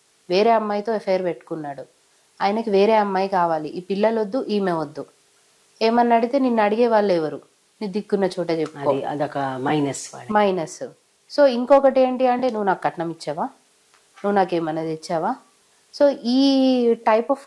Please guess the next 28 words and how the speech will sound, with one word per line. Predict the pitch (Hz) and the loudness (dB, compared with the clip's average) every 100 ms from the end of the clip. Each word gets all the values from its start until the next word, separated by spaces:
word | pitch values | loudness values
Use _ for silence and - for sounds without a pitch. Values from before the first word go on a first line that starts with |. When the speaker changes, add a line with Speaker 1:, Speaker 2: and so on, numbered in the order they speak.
| - | 0
Speaker 1:
torture | 202 202 254 | 2 0 -2
ఆ | 220 | -2
అమ్మాయి, | 196 190 - | -2 -4 -2
ఆ | 190 | -2
అమ్మాయికి | 196 214 254 269 | 0 0 0 0
ఇప్పుడు | 277 226 | -2 -2
ఇద్దరు | 185 175 | -4 0
ఆడపిల్లలు. | 165 151 147 139 131 127 - _ _ - | 0 0 -4 -12 -14 -18 -20 _ _ -14
Speaker 2:
<laughs> | 156 - _ 175 _ | -14 -14 _ -20 _
Speaker 1:
మరి | 208 202 | 0 0
వాళ్ళేం | 175 165 170 220 220 226 | 2 2 2 2 0 -2
అవ్వాలి, | 202 180 170 165 196 - - - - | -2 -4 -6 -4 -8 -12 -20 -20 -8
ఈమెం | 196 214 220 220 | -4 -2 -2 -2
అవ్వాలి? | 214 175 170 160 170 165 _ _ _ | -2 -2 -4 -4 -6 -8 _ _ _
So | - 240 | 0 2
మేము | 240 220 233 262 262 285 302 | 2 2 4 4 4 4 2
ఒక | - 208 | 0 -2
fifteen | 214 - 202 - 247 247 233 214 190 - | -2 -4 -10 -6 -2 -2 -2 -2 -4 0
points | 180 190 233 - | 0 2 -2 -2
రాసామండి. | 196 165 175 165 147 143 151 _ _ _ 185 | -2 -2 -6 -10 -10 -12 -12 _ _ _ -2
గవర్నమెంట్ | 185 185 208 202 208 | 0 2 0 -4 -6
నుంచి | 190 185 - | -6 -6 -6
మాకు | 277 208 185 | -4 -2 -2
ఒక | 180 | -2
fifteen | 180 - - 196 180 165 | -4 -6 -6 -2 -2 -2
demands, | 170 185 185 175 - 156 - - _ _ _ _ _ - | 2 2 2 -2 -6 -8 -8 -20 _ _ _ _ _ -2
request | 185 - 185 185 | 0 2 0 0
అనుకోండి, | 185 175 180 175 | -6 -6 -6 -4